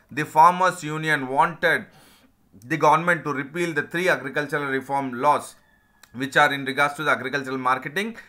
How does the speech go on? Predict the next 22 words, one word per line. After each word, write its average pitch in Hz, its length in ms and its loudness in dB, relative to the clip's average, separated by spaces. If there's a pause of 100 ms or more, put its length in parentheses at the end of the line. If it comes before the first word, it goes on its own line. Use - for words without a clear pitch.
(240)
and 160 400 4
they 147 100 2
wanted 156 460 0
a 143 80 -2
new 156 320 -2
legal 156 440 -2
guarantee 135 480 0
for 143 200 -4
the 196 260 -4 (220)
minimum 147 500 -4
support 127 460 -4
price. 120 280 -2
So 143 140 -6
this 160 500 -8
is 170 260 -6
the 151 60 -12
demand 135 640 0
by 151 200 4
the 175 120 -8
farmers 139 480 -2
union, 127 400 -6
but 170 220 4